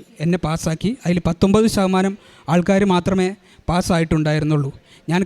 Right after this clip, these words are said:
കാശ് രൂപവും ഉപ്പും എല്ലാം പോക്കറ്റിൽ ഇട്ട് കൊണ്ടുപോയിട്ട് അവിടുത്തെ ആ എഴുതുന്ന സ്-,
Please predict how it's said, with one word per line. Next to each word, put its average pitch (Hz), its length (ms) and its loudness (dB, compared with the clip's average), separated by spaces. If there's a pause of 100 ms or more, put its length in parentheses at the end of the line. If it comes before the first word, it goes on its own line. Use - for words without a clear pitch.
കാശ് 175 280 0
രൂപവും 202 420 4 (220)
ഉപ്പും 202 320 0 (280)
എല്ലാം 185 260 0
പോക്കറ്റിൽ 185 340 0
ഇട്ട് 190 140 2
കൊണ്ടുപോയിട്ട് 190 400 2
അവിടുത്തെ 175 320 2
ആ 165 400 0
എഴുതുന്ന 170 340 4
സ്-, 170 160 -2